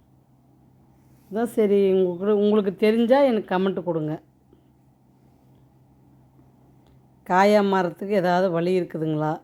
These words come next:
எனக்கு சி-, பழச்செடிங்கெல்லாம் பார்த்தீங்கன்னா, பூ மட்டும்தான் வைக்குது, காய் வைக்க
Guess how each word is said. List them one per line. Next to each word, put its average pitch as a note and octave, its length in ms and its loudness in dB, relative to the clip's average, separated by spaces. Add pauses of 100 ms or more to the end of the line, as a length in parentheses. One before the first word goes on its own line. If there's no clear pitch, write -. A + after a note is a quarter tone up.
எனக்கு F3+ 420 -2
சி-, E3+ 220 -6
பழச்செடிங்கெல்லாம் G#3+ 720 0
பார்த்தீங்கன்னா, G#3 440 0 (200)
பூ C4 220 0
மட்டும்தான் A#3 460 2
வைக்குது, G#3 400 -2 (540)
காய் B3+ 300 2
வைக்க A#3 240 -2